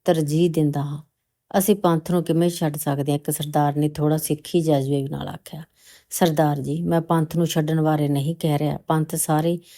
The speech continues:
ਖਾਲਸੇ ਦਾ ਵਾਚਕ ਸ਼ਬਦ ਹੈ, ਜਿਸ ਵਿੱਚ ਮੁਜ਼ਾਹਰੇ, ਕਿਸਾਨ, ਜ਼ੰਗੀਰਦਾਰ ਤੇ ਰਾਜ ਪ੍ਰਮੁੱਖ ਤੱਕ ਆ ਜਾਂਦੇ ਨੇ।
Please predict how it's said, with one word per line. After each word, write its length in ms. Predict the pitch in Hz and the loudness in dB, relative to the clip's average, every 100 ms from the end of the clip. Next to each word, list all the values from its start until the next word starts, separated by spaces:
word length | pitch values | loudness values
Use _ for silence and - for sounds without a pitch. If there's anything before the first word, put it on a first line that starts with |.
| - - _ | -20 -20 _
ਖਾਲਸੇ 480 | - 175 175 - 180 | 2 4 4 4 2
ਦਾ 220 | 147 147 - - | 2 -2 -4 0
ਵਾਚਕ 360 | 170 165 165 170 | 2 2 0 -2
ਸ਼ਬਦ 360 | - 143 151 | 0 -2 -2
ਹੈ, 160 | - 170 | -12 -8
ਜਿਸ 280 | 180 165 170 | -4 -2 0
ਵਿੱਚ 220 | 160 160 | -2 0
ਮੁਜ਼ਾਹਰੇ, 500 | 156 151 151 156 170 | 0 2 2 4 0
ਕਿਸਾਨ, 500 | 170 160 160 151 151 | 0 -2 0 2 2
ਜ਼ੰਗੀਰਦਾਰ 580 | 156 147 147 147 156 151 | 4 4 2 2 0 0
ਤੇ 200 | 151 156 | 0 2
ਰਾਜ 320 | 147 143 160 | 4 2 0
ਪ੍ਰਮੁੱਖ 560 | 156 156 147 143 - 175 - - _ _ _ - _ _ | -4 0 2 0 -2 -4 -6 -20 _ _ _ -20 _ _
ਤੱਕ 280 | - 170 175 | 4 4 4
ਆ 240 | 160 185 160 | -2 0 2
ਜਾਂਦੇ 400 | 156 143 143 139 | 2 0 -2 -6
ਨੇ। 160 | 135 | -8